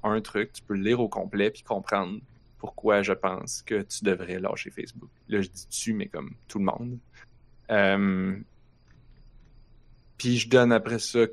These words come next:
quelques trucs pour comme, comment le faire de façon quand même progressive. Pour au moins réduire les aspects néfastes de Facebook. T'sais, si t'es pas prête à l-, à effacer ton compte complètement, ben, tu peux-tu au moins limiter les facteurs addictifs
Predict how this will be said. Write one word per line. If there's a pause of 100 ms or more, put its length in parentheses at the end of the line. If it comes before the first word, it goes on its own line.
(140)
quelques
trucs
pour
comme,
comment
le
faire
de
façon
quand
même (100)
progressive. (460)
Pour
au
moins
réduire
les
aspects
néfastes
de
Facebook. (260)
T'sais,
si
t'es
pas
prête
à
l-,
à
effacer
ton
compte
complètement, (640)
ben,
tu
peux-tu
au
moins
limiter
les
facteurs
addictifs